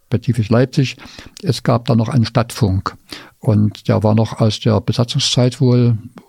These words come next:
äh, durch die, äh, Sowjetarmee, äh, und noch im Betrieb. Und der kam dann nachmittags, äh, in der Innenstadt, äh, jede Stunde, glaube ich, dann,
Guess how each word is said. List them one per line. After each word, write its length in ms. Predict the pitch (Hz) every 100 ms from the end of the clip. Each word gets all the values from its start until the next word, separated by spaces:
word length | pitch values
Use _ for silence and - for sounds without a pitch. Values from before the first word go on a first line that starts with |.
| -
äh, 480 | 113 107 107 107 110 104 - -
durch 240 | 123 113
die, 220 | - 107 101
äh, 960 | 98 98 95 - 135 127 104 98 95 101 -
Sowjetarmee, 560 | 127 107 120 147 135 139
äh, 100 | 131 - - - - - - 311 -
und 340 | 113 101 _
noch 240 | 123 - -
im 60 |
Betrieb. 440 | 117 - 165 190 - - - - -
Und 600 | 123 117 117 - _ 131
der 480 | 117 117 120 117 - - -
kam 320 | - 110 113 110
dann 300 | 107 107 107 -
nachmittags, 960 | 117 131 127 123 123 - - - - -
äh, 380 | 143 107 107 104 107
in 80 | 107
der 80 | 104
Innenstadt, 960 | 143 131 - 127 - - - - - 123 123
äh, 160 | 127 110
jede 220 | 113 113
Stunde, 260 | - 139
glaube 300 | - 127 123
ich, 240 | 156 127 -
dann, 580 | 127 120 120 120 123